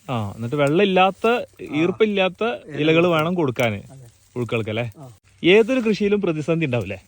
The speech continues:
Speaker 2: തീർച്ചയായിട്ടും.
Speaker 1: ഈ ഒരു കൃഷിയിലെ പ്രധാന പ്രതിസന്ധി എന്താ?
Speaker 2: തണുപ്പ് കാലം, തണുപ്പ് കാലം, മഴക്കാലം.
Speaker 1: ഉം.
Speaker 2: ഇതില് തണുപ്പ് കാലത്തുള്ള വിഷയം എന്ന് പറഞ്ഞാല്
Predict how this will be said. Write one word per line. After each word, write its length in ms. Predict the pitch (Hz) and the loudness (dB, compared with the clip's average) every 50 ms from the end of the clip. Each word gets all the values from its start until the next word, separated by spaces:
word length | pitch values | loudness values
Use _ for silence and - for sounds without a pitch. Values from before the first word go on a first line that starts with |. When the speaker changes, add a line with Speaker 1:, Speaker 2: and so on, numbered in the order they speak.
| _ - | _ -20
Speaker 2:
തീർച്ചയായിട്ടും. 420 | 139 131 - - 143 139 - 208 | -20 -20 -18 -18 -14 -8 -4 -2
Speaker 1:
ഈ 120 | 240 233 220 | 0 0 2
ഒരു 80 | 208 | 2
കൃഷിയിലെ 680 | 196 185 165 151 143 - 139 131 127 123 113 110 104 - - - - _ _ _ _ - | 0 0 0 -4 -6 -4 -4 -4 -4 -4 -4 -6 -8 -10 -16 -20 -20 _ _ _ _ -10
പ്രധാന 280 | 127 123 123 131 135 139 | -6 -4 -4 -2 -4 -4
പ്രതിസന്ധി 460 | 127 135 120 107 - 117 113 107 107 | -4 -6 -8 -8 -8 -10 -10 -8 -8
എന്താ? 240 | 98 95 95 95 95 95 - _ _ _ _ _ _ _ _ 139 | -10 -10 -12 -14 -16 -18 -20 _ _ _ _ _ _ _ _ -18
Speaker 2:
തണുപ്പ് 280 | 131 131 120 - 151 | -16 -16 -16 -14 -14
കാലം, 280 | 135 139 139 131 123 110 _ _ _ _ _ _ _ _ _ _ _ _ _ _ _ _ _ _ _ - 135 | -12 -12 -12 -12 -14 -16 _ _ _ _ _ _ _ _ _ _ _ _ _ _ _ _ _ _ _ -20 -20
തണുപ്പ് 280 | 131 123 120 147 143 | -20 -18 -18 -16 -14
കാലം, 260 | 156 165 170 185 196 | -14 -12 -12 -12 -10
മഴക്കാലം. 640 | 185 170 151 139 - _ - 165 160 156 151 - 107 _ - | -10 -10 -10 -12 -14 _ -12 -10 -10 -10 -10 -12 -16 _ -12
Speaker 1:
ഉം. 60 | - | -10
Speaker 2:
ഇതില് 140 | 117 104 - - | -8 -8 -8 -8
തണുപ്പ് 260 | 147 143 127 - 160 | -10 -12 -12 -12 -10
കാലത്തുള്ള 440 | 165 175 185 185 202 202 196 185 185 | -10 -10 -10 -10 -10 -10 -10 -10 -10
വിഷയം 260 | 180 165 - - 165 | -10 -12 -12 -12 -12
എന്ന് 120 | 165 170 | -12 -12
പറഞ്ഞാല് 360 | 165 156 160 156 156 160 165 | -12 -12 -12 -12 -12 -14 -14